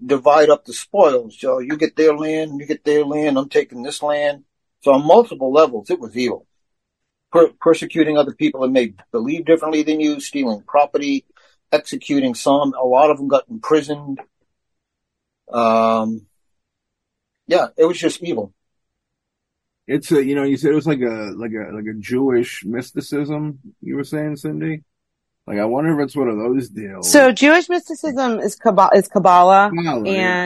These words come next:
Speaker 3: and, um,
Speaker 2: Could we
Speaker 3: so
Speaker 2: be looking at something
Speaker 3: the fir-
Speaker 2: almost like Holocausty? That's what I'm kinda going for. Could we be looking at something Holocausty? 'Cause I know that, you know, the Jews have always been God's people from the beginning of the day, which is gonna bring a lot of hate with that.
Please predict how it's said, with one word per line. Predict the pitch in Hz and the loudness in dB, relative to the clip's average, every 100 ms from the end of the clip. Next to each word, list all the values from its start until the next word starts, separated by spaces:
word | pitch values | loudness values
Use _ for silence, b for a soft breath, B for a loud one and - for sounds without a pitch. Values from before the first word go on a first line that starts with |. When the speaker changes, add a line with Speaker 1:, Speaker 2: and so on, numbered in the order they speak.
| 180 | -6
Speaker 3:
and, | 175 170 - _ _ _ | -10 -14 -20 _ _ _
um, | - 190 180 170 165 156 151 170 _ _ _ _ _ _ _ _ _ _ _ - - | -2 2 4 4 2 0 -4 -8 _ _ _ _ _ _ _ _ _ _ _ -16 2
Speaker 2:
Could | - | 6
we | |
Speaker 3:
so | - | 10
Speaker 2:
be | 202 | 10
looking | 196 - - - | 8 4 -2 -6
at | 180 | -4
something | 190 180 160 | 0 2 2
Speaker 3:
the | 151 | 2
fir- | |
Speaker 2:
almost | 147 156 156 127 | 0 -2 -6 -4
like | 131 139 | -4 -2
Holocausty? | 135 120 135 151 135 151 165 165 160 - - | -2 -2 -2 -2 -2 -4 -4 -2 -4 -8 -6
That's | 151 180 | -4 0
what | 175 | 0
I'm | 175 | 2
kinda | 175 160 139 | 0 0 0
going | 135 135 | -2 -4
for. | 127 123 | -4 -6
Could | 127 | 0
we | 151 | 2
be | 160 | 4
looking | 151 147 165 | 2 0 -2
at | 139 | -4
something | 156 147 151 147 - _ _ _ - | -4 -4 -4 -6 -10 _ _ _ -4
Holocausty? | 127 127 139 143 131 139 - 143 135 92 | -2 0 -2 -2 -2 -2 -4 -6 -4 -6
'Cause | - 151 | -2 0
I | 147 | 2
know | 170 180 | 2 4
that, | 165 120 - | 2 0 -2
you | 156 | 0
know, | 151 | 0
the | 139 | 0
Jews | 135 156 190 170 | 2 4 4 4
have | 160 | 2
always | 156 147 143 | 2 0 -2
been | 123 139 131 | -4 -6 -4
God's | 113 123 127 131 120 | -4 -4 -4 -6 -8
people | - 127 123 123 | 0 0 0 -4
from | 123 120 | -2 -4
the | 110 | -2
beginning | 104 107 117 113 104 107 - _ _ - | -2 -2 -2 -2 -2 -6 -10 _ _ -8
of | 117 | -2
the | 120 | 0
day, | 107 143 147 | 0 2 4
which | 139 123 | 4 2
is | 120 | -2
gonna | 107 120 | -6 -4
bring | 113 120 | -2 -2
a | 117 | -2
lot | 107 98 | -2 -4
of | |
hate | - 117 87 | -4 -4 -4
with | 82 - | -6 -10
that. | 64 - | -18 -20